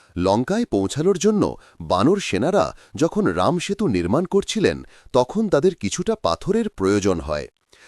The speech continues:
তাই হনুমান পাথরের খোঁজে বেরোলেন।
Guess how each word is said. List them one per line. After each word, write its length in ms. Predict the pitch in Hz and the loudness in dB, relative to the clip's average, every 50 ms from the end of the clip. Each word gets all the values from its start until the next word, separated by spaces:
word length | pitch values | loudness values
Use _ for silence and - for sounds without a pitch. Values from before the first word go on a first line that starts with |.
| - - | -14 -4
তাই 180 | - 190 202 208 | 0 2 2 2
হনুমান 540 | 143 - - 92 113 170 196 180 98 85 101 120 - - _ _ - | 0 0 0 4 4 6 6 4 2 0 -2 -4 -8 -12 _ _ -4
পাথরের 440 | 90 87 - - 151 196 220 214 180 | -4 -4 -2 -2 0 0 0 0 -2
খোঁজে 320 | - - 123 135 202 233 | -2 0 0 2 2 2
বেরোলেন। 420 | 156 110 87 87 85 82 78 71 | 2 2 2 2 0 -2 -2 -6